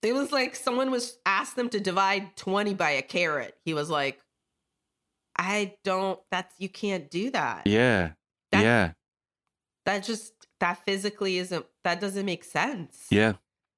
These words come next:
Speaker 2: it doesn't.
Speaker 1: No, because in the real world, like, you can't do that.
Speaker 2: Not at all.
Speaker 1: 'Cause you can see Sion, right? We can all see her,
Speaker 2: See,
Speaker 1: right? Oh my God.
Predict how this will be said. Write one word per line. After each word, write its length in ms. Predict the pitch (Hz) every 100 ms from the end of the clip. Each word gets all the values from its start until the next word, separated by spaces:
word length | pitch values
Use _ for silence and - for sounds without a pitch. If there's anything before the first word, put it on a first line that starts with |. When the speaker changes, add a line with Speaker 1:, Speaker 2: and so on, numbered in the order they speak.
| _
Speaker 2:
it 100 | -
doesn't. 240 | 110 117 107
Speaker 1:
No, 440 | 269 233 135 143
because 1000 | 190 185 _ _ _ - 214 190 190 - - _ _ _ -
in 160 | 202
the 160 | 185 165
real 440 | 160 170 247 277
world, 460 | 170 156 151 151 156
like, 220 | 151 139 _ _ _ _ _ -
you 140 | 143
can't 480 | - 180 165 - _
do 240 | 147 160
that. 400 | 165 - 90 - _ _ _ _ _ _ _ -
Speaker 2:
Not 160 | 104 98
at 100 | 90
all. 120 | 80
Speaker 1:
'Cause 140 | - _ _ _ _ -
you 120 | 165
can 300 | - 160 147
see 560 | - - - 285 247 247
Sion, 680 | - 151 135 135 135 147 - _
right? 500 | - 160 202 269 285 _ _ _ - - -
We 60 |
can 140 | 175 254
all 140 | 269
see 360 | 254 - 247 339
her, 120 | 254
Speaker 2:
See, 160 | 160 143
Speaker 1:
right? 240 | 185 247
Oh 160 | 294 359
my 140 | 339
God. 540 | 226 247 320 311 190